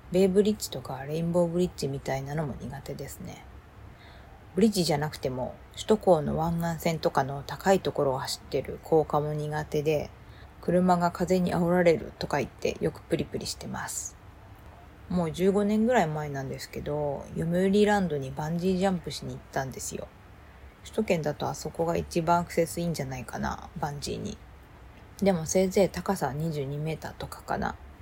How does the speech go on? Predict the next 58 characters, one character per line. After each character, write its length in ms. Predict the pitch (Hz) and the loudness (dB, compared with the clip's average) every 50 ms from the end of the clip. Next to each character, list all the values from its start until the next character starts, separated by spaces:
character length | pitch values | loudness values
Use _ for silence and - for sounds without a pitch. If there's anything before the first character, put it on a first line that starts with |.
| - | -6
面 140 | - 160 160 | -4 -4 -2
白 220 | 151 - 165 160 156 | 0 0 0 -2 -2
か 140 | - 160 | -6 -8
っ 40 | 151 | -8
た 120 | - 147 139 | -6 -8 -8
で 140 | 151 147 | -8 -8
す 120 | - - - | -10 -10 -6
け 100 | - - | -6 -4
ど。 220 | - - - - - - - - - - - - - - - - - - - - | -4 -6 -8 -8 -14 -18 -18 -18 -18 -18 -20 -20 -20 -20 -20 -20 -20 -20 -20 -8
そ 120 | - - | -2 2
れ 80 | 190 196 | 4 6
で 100 | 214 208 | 6 6
も 140 | 190 175 156 | 6 6 4
旦 180 | 160 160 165 | 4 2 2
那 120 | 170 175 175 | 2 0 2
さ 160 | - 185 170 | 2 0 0
ん 80 | 151 | 0
ち 100 | - - | -2 -6
ゃ 60 | 165 151 | -6 -6
ん 60 | 147 | -4
と 100 | - 160 | -4 -2
ビ 140 | 151 165 147 | -2 -2 -2
ビ 100 | 160 160 | -2 -6
っ 40 | |
て 140 | - - 147 | -4 -4 -4
ま 160 | 135 143 139 | -4 -4 -8
し 60 | - - | -8 -8
た 120 | - - | -10 -8
か 120 | - - | -8 -8
ら 100 | - - | -8 -8
ね。 280 | - 151 147 117 - - - - - - - - - - - - - - - - - - - | -8 -10 -10 -12 -12 -14 -18 -20 -20 -20 -20 -20 -20 -20 -20 -20 -20 -20 -20 -20 -16 -4 2
で、 240 | 180 175 170 160 156 | 2 4 4 2 2
旦 200 | 156 170 180 196 | 2 2 4 4
那 100 | 214 214 | 4 6
さ 160 | - 233 220 | 6 6 6
ん 100 | 190 160 | 6 4
に、 420 | 151 151 156 160 156 156 151 - - - - - - - | 0 -2 -4 -6 -6 -6 -6 -8 -10 -14 -20 -20 -6 2
「高 120 | - 185 208 | 4 4 4
い 80 | 220 | 6
と 120 | - 185 - | 4 2 4
こ 120 | - 156 | 4 4
ろ 80 | 156 151 | 4 4
行 100 | 147 - | 2 0
っ 40 | |
た 180 | - - 160 151 | -2 0 2 2
ら 120 | 147 143 | 2 0
チ 160 | - - 156 156 | -2 -2 -4 -2
ン 80 | 151 | 0
サ 120 | - 180 170 | 2 2 2
ム 120 | 180 175 | 2 2
す 140 | - - 160 | 0 0 0
る？」 140 | 156 170 185 | 2 2 0
っ 40 | 202 | 0
て 160 | - - - | -2 -8 -12
聞 160 | - - 143 | -6 -4 -4
い 60 | 135 | -2
た 140 | - 170 147 | 0 0 2
ら、 320 | 127 135 139 135 131 - | 2 2 2 2 0 -2